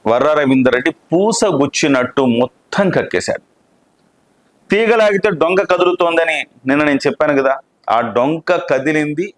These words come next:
ఎవరెవరు ప్రధానమైన నిందితులున్నారు, ఎవరు చేశారు, ఎందుకు చేశారు, ఎవరు చేయించారు, ఎలా చేయించారు, ఈ విషయాలన్నీ కూడా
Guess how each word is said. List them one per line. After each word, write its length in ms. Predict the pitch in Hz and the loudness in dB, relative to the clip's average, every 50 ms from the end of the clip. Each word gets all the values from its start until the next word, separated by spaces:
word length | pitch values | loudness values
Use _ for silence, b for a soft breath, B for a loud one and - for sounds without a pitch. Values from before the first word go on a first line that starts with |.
| _ - | _ -4
ఎవరెవరు 560 | 113 120 139 160 160 160 156 160 156 151 143 - _ _ _ - | -2 -2 0 0 0 0 0 0 -2 -2 -6 -10 _ _ _ -8
ప్రధానమైన 720 | - 120 120 135 156 165 170 175 170 165 160 156 147 139 - - - | -6 -6 -4 -2 -2 0 0 0 0 -2 -2 0 -2 -2 -4 -6 -10
నిందితులున్నారు, 760 | 107 113 131 143 156 143 - 147 143 143 143 143 147 175 180 - _ _ b b b b b - | -10 -10 -6 -6 -6 -4 -4 -6 -4 -2 -2 -2 -2 -2 -6 -10 _ _ b b b b b -6
ఎవరు 400 | 120 135 151 160 160 202 220 220 214 - - | -2 0 0 2 2 0 0 0 -2 -2 -2
చేశారు, 440 | 208 208 196 202 214 202 202 208 226 | -2 -2 -2 0 0 0 0 0 0
ఎందుకు 480 | 240 220 175 175 175 180 202 202 196 190 185 | -2 -4 -6 -8 -8 -8 -8 -8 -6 -6 -4
చేశారు, 400 | 185 175 175 - 185 185 196 208 | -4 -4 -4 -4 -2 -2 -2 -2
ఎవరు 340 | 190 147 143 151 156 175 185 | -2 -2 -2 -2 -2 -4 -6
చేయించారు, 640 | 175 - 170 160 156 151 151 _ - 170 165 175 185 | -8 -8 -8 -8 -8 -10 -12 _ -6 -6 -4 -4 -4
ఎలా 320 | 156 135 131 135 143 143 | -4 -4 -2 -2 -2 -2
చేయించారు, 600 | 139 - 123 110 104 101 98 - - 76 - - _ _ _ | -4 -6 -12 -16 -16 -18 -20 -16 -16 -16 -16 -16 _ _ _
ఈ 200 | 120 127 131 127 | -14 -12 -12 -12
విషయాలన్నీ 840 | 113 101 120 117 - 175 190 190 190 180 170 160 156 151 156 151 147 | -12 -14 -16 -14 -8 -4 -2 -2 -2 -2 -2 -6 -6 -10 -14 -14 -16
కూడా 380 | - _ 131 139 147 165 - | -14 _ -8 -4 -4 -4 -4